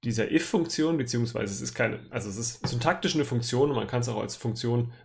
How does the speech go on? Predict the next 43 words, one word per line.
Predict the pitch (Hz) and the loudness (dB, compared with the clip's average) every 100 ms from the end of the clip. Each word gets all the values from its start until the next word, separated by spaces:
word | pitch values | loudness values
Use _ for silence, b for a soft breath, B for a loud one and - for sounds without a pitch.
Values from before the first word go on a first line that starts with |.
| - | -6
begreifen, | 117 104 104 147 151 | -2 2 2 2 0
aber | 113 113 | -2 -2
gleichzeitig | 113 120 117 110 | -2 -2 -4 -4
ist | 113 | -6
es | 110 - | -8 -8
auch | 113 120 | -8 -8
ein | |
eingebautes | - 107 110 104 110 - | -6 -6 -4 -4 -4 -6
Keyword | - 120 113 - B B B | -4 0 0 0 B B B
der | 113 | -8
Sprache | - - 104 110 | -6 -6 -6 -6
Scheme | - 113 107 | -4 0 0
selbst. | 107 156 - - B B B - | 2 2 0 -6 B B B -2
Und | 120 | 0
was | 120 | 2
wir | 135 | 4
hier | 131 | 4
machen, | 131 190 | 4 4
ist, | 147 - | 2 2
dass | 135 | 2
wir | 135 - | 2 4
als, | 120 117 - - - - | 4 2 -2 -10 -18 -4
ähm, | 113 110 98 | 0 0 -2
Bedingung | 110 151 196 180 | 4 6 8 6
übergeben, | 143 139 127 131 143 131 | 4 2 4 0 0 0
dass | 110 113 - B B B - | 2 0 -4 B B B -8
die | 113 104 104 - _ _ | -4 -2 -2 -6 _ _
Kleiner-Funktion | - 110 107 147 175 - 156 - 147 147 | -8 0 2 4 2 2 0 2 0 0
auf | 123 123 | -2 -6
zwei | - 117 113 120 | -4 2 2 2
und | 107 | -2
drei | - 95 104 156 | -4 0 2 2
angewandt | 185 196 190 - 196 | 2 2 2 0 -2
wird. | 101 104 - | -2 -4 -4
Also | 110 104 101 | -6 -6 -6
wir | 101 | -4
überprüfen, | 98 95 107 147 - | -4 -2 0 0 -2
ob | 113 - | -6 -6
zwei | - - 110 110 | -8 -4 -2 0
kleiner | 113 107 107 101 | -2 -2 -2 -2
als | 101 - | -4 -4
drei | 107 131 | -2 -2
ist. | 214 - - | -2 -4 -8